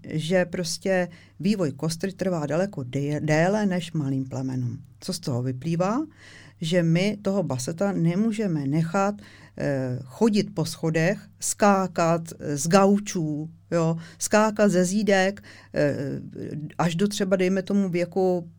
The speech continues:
půl, eh, roku, devíti měsíců, kdy už ty klouby něco vydrží.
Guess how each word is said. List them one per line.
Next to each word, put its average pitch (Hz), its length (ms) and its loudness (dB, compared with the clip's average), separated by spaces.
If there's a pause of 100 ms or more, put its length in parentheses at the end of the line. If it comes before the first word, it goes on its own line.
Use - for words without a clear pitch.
(120)
půl, 196 560 2
eh, 151 300 -2
roku, 185 340 0
devíti 180 400 -2
měsíců, 170 500 -2
kdy 170 160 -6
už 190 120 -4
ty 175 100 -8
klouby 175 500 0 (280)
něco 185 300 0
vydrží. 143 460 -4